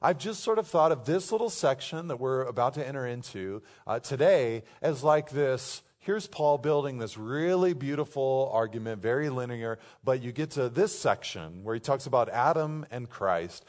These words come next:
and it's almost felt to me or appeared to me like this random thought. That as Paul is just kinda going through all this beautiful stuff, he just gets to this random moment where he's like,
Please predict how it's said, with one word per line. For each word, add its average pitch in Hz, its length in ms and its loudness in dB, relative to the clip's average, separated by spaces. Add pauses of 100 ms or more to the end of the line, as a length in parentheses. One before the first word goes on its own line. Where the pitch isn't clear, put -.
(160)
and 127 100 -4
it's 143 160 -4
almost 202 580 2
felt 208 580 4
to 202 120 -2
me 185 180 -2
or 139 140 4
appeared 143 380 0
to 151 80 -4
me 131 200 -2 (220)
like 147 300 6
this 135 460 0 (220)
random 165 760 4
thought. 143 600 4 (1600)
That 165 200 8
as 175 160 6
Paul 196 320 8
is 180 100 2
just 160 220 -2
kinda 185 240 4
going 160 340 2
through 165 280 4
all 208 240 10
this 190 180 0
beautiful 170 400 0
stuff, 180 240 2
he 160 60 4
just 165 180 -4
gets 202 160 -2
to 190 100 0
this 151 200 -2
random 180 640 2
moment 175 320 4
where 165 180 4
he's 156 140 0
like, 151 200 -2